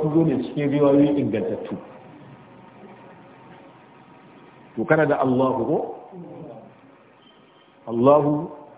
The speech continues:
suka ce wannan suna alam ne ga Allah subhanahu wa ta'ala. Sannan kana da Ar-Rahman. Ar-Rahman yana nufin mai rahama ko? Ar-Rahim shi ma yana nufin mai rahama ko kace mai jin kai.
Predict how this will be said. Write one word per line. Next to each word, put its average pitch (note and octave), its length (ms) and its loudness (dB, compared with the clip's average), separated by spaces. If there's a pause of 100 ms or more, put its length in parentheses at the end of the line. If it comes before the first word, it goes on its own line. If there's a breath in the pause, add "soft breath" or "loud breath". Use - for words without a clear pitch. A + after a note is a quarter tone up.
(160)
suka D3 160 -2
ce D3 80 0
wannan D3 180 2
suna C#3 300 2
alam C3+ 320 2
ne B2 260 -4
ga B2 140 -4
Allah A#2+ 240 -2
subhanahu G#2+ 460 -8
wa - 40 -12
ta'ala. F#2 280 -8 (1600)
Sannan C3 180 0
kana C#3 220 2
da - 100 -2
Ar-Rahman. A#2+ 680 -2 (2000)
Ar-Rahman C3 480 2
yana C3+ 160 2
nufin B2+ 240 -2
mai A2+ 160 0
rahama A2+ 320 0
ko? - 320 -4 (680)
Ar-Rahim B2+ 540 0
shi C3+ 80 -2
ma C#3 160 4
yana B2 80 2
nufin C3 180 0
mai A#2+ 140 0
rahama D3+ 260 0
ko C#3 140 0
kace B2 160 -2
mai G#2 160 -2
jin G#2 160 -4
kai. G2 160 -6